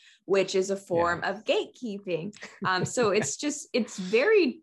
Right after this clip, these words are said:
Speaker 1: different than the conversation surrounding
Speaker 2: Yeah.
Speaker 1: these issues. Like when I was growing up in the nineties and two thousands, we were, you know, there was discussion of, you know, people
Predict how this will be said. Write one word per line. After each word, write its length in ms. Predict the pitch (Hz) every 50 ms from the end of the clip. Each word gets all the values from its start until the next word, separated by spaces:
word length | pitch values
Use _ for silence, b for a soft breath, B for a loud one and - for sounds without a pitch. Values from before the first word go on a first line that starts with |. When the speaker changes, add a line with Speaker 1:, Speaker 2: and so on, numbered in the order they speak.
| _ -
Speaker 1:
different 420 | - 202 208 208 - 247 208 175 170
than 120 | 196 190
the 60 | 185
conversation 840 | 185 - - 196 185 180 180 196 - - 180 175 175 - 196 185 190
surrounding 320 | 196 - 175 175 185 185 190
Speaker 2:
Yeah. 60 | 180
Speaker 1:
these 140 | 185 180 -
issues. 580 | 175 180 - - 180 175 170 175 - - - -
Like 200 | 180 185 165 170
when 120 | 190 170
I 140 | 147 147 160
was 160 | 170 175 170
growing 260 | - 180 175 170 170 170
up 180 | 170 170 - 170
in 40 | 170
the 60 | 165
nineties 440 | 156 147 143 151 160 165 165 160 160
and 120 | 165 170
two 160 | - 185 165
thousands, 600 | 160 - 151 156 156 151 151 165 160 160 160 160 -
we 100 | 165 165
were, 140 | 147 - -
you 60 | - 175
know, 120 | 160 160
there 120 | 156 156
was 140 | 147 156 160
discussion 480 | - - - - 180 156 - - 170 165
of, 160 | 156 156 160 _ B B B B B B B
you 60 | - 180
know, 60 | 185 180
people 640 | - 214 202 196 190 185 175 170 175 175 170 -